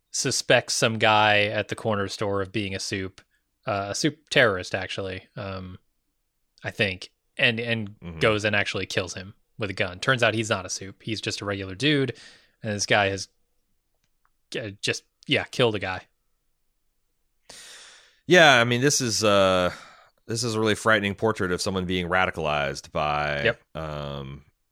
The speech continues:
Speaker 2: you know, highly, highly charged coverage of hyper-specific things. Um, and this is something we're seeing on a daily basis. Like, people are getting radicalized. They're not, they're not, they're not coming to conclusions based on any kind of, like, serious journalism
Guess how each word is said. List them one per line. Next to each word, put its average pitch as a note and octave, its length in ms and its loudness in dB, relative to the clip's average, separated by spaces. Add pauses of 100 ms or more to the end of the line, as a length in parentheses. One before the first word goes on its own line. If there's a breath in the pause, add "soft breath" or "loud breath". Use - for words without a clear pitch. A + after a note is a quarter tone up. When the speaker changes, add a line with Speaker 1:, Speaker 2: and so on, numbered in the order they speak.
(580)
Speaker 2:
you B2+ 200 -4
know, F2 500 2
highly, B2 800 0
highly A#2+ 960 2
charged G#2 760 4 (280)
coverage E2+ 640 -2
of F2+ 180 -4
hyper-specific F#2 1040 -2
things. D2 680 -8
Um, D2 640 -8
and G#2 140 -4
this B2+ 160 -4
is A2+ 60 -2
something G2+ 400 -2
we're F#2 220 -2
seeing F2+ 360 -4
on E2+ 100 -4
a D#2+ 40 -6
daily E2+ 280 -4
basis. A#2 420 -2
Like, D#2+ 120 -8
people F2+ 280 -8
are E2+ 80 -4
getting E2 420 -6 (440 loud breath)
radicalized. F2 880 2
They're A2+ 120 0
not, A2+ 160 -2
they're A#2 80 2
not, B2 240 2
they're A#2 160 -2
not C3 240 2
coming B2 340 -2
to G#2+ 160 -2
conclusions G2+ 640 -6
based F#2+ 340 0
on F2+ 140 -2
any F2+ 160 -4
kind F2 220 -2
of, E2 100 -8
like, D#2 120 -4
serious F#2+ 340 -2
journalism G2+ 760 -2